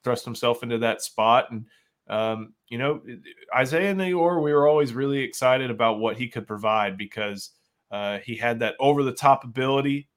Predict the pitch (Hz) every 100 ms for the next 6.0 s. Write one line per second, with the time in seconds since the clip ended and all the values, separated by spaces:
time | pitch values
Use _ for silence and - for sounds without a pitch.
0 | - 110 110 - 113 - 120 117 113 113
1 | 113 117 120 117 - 117 113 117 - 123
2 | 117 _ _ _ 107 107 120 135 151 208
3 | 180 180 160 160 - 143 131 - 160 -
4 | - 143 151 156 151 71 127 139 135 -
5 | 143 131 - 131 120 - 123 135 139 123